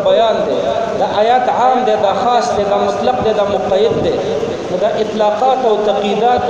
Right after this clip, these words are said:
او عمومات او خصوصات، دا په اصول فقه باندې زده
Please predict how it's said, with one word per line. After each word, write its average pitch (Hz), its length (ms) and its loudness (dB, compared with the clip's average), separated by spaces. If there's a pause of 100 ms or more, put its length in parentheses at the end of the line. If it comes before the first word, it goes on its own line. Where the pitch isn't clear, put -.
او 196 40 2 (180)
عمومات 202 520 0
او 208 100 2 (120)
خصوصات، 240 600 0 (1900)
دا 277 160 2 (160)
په 269 120 2 (320)
اصول 202 240 0 (120)
فقه 254 280 0
باندې 190 280 2
زده 165 120 -2